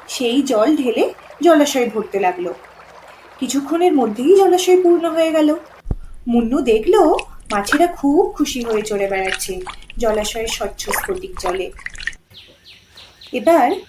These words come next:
তারা আবার সেই গাছের কাছে ফিরে গেল। দেখল গাছটিতে তখন প্রচুর ফল ফলে আছে।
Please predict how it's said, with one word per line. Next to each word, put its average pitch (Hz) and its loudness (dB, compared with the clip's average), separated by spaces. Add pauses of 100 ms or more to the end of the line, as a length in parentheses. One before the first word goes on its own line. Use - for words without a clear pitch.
(220)
তারা 294 4
আবার 226 2
সেই 320 -2
গাছের 214 -2
কাছে 202 -4
ফিরে 190 -4
গেল। 185 -4 (540)
দেখল 226 2 (580)
গাছটিতে 233 -2
তখন 370 0
প্রচুর 453 2
ফল 240 4
ফলে 208 -2
আছে। 185 -6